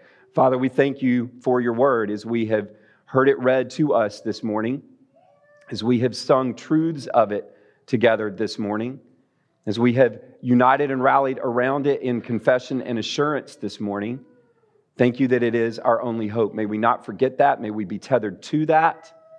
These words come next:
May you show it to us from your word this morning. And we ask all of this in Christ's name. Amen. Straightway in this text, as we've already read and looked at it, we see action.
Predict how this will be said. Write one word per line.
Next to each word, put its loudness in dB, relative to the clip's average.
May 2
you 0
show 0
it -4
to -2
us 2
from -4
your 0
word 0
this -8
morning. -6
And -8
we -4
ask -2
all 0
of -6
this -6
in -10
Christ's 0
name. -8
Amen. -2
Straightway 4
in 0
this -2
text, 0
as -2
we've 0
already 4
read 2
and -4
looked 0
at 6
it, -4
we -2
see -2
action. -2